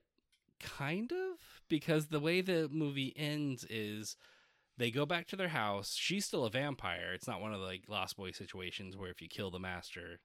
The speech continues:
everybody goes back to normal. And he is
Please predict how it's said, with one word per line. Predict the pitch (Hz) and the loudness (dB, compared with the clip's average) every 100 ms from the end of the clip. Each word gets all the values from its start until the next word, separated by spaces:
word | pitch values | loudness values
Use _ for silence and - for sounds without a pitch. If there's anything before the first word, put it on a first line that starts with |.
| - | -10
everybody | 98 85 87 | -8 -6 -6
goes | 85 87 | -6 -6
back | - 87 | -8 -12
to | - | -10
normal. | 95 101 98 92 90 _ - - _ _ _ _ _ _ _ _ _ _ _ _ _ _ _ - | -8 -6 -6 -6 -8 _ -20 -20 _ _ _ _ _ _ _ _ _ _ _ _ _ _ _ 2
And | 139 123 120 120 120 - | 4 6 4 2 0 -4
he | - - 156 151 147 139 | -10 2 4 6 6 4
is | 131 123 - - - | 2 0 -2 -2 -6